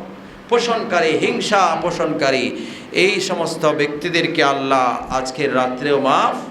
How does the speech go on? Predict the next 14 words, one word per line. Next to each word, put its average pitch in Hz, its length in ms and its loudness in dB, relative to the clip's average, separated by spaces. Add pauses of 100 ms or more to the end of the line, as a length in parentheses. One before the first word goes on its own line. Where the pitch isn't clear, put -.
(540)
করবেন 127 360 2
না। 110 420 -2 (480)
মা 156 200 4
বাবার 170 280 0
সাথে 170 300 -4
যারা 151 380 2
নাফরমানি 147 540 0
করে 131 240 0
তাদেরকে 151 420 0
আল্লাহ 131 240 0
মাফ 117 280 -2
করবেন 113 300 -2
না। 104 260 -4 (1120)
মানুষের 180 480 2